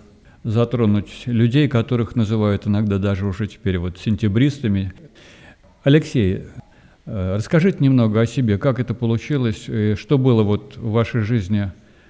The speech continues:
до двадцать четвёртого февраля две тысячи двадцать второго года, чем вы жили и как получилось так, что вот, э,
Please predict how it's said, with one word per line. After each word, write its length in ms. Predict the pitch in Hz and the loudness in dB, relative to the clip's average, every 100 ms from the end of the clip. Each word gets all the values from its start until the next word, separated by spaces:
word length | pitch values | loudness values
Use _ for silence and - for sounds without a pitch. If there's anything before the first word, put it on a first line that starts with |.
| - - 208 | -20 -20 -14
до 400 | 139 113 139 143 | -6 2 2 2
двадцать 600 | - 123 107 117 113 - | 0 -2 0 0 0 -2
четвёртого 360 | 123 104 117 | -4 -2 -2
февраля 520 | 92 120 113 104 104 - | -2 -2 0 0 -2 -4
две 220 | 101 107 | -4 -2
тысячи 280 | 110 92 110 | -2 -4 -2
двадцать 260 | 101 98 | -2 -2
второго 360 | - 104 95 92 | -2 -2 0 -2
года, 440 | 95 98 92 87 - - - - _ - | -4 -4 -4 -4 -8 -20 -20 -20 _ -10
чем 280 | 98 131 127 | -4 2 4
вы 120 | 127 | 4
жили 340 | 123 123 107 98 | 4 2 2 2
и 180 | 95 101 | 0 -2
как 320 | - 120 - | -2 -2 0
получилось 500 | 110 107 - 101 92 | -2 -2 -2 -4 -4
так, 240 | 127 120 | -4 -4
что 300 | - - 95 | -6 -6 -4
вот, 240 | 90 90 - - | -2 -6 -10 -14
э, 420 | 82 80 80 80 | -8 -6 -4 -6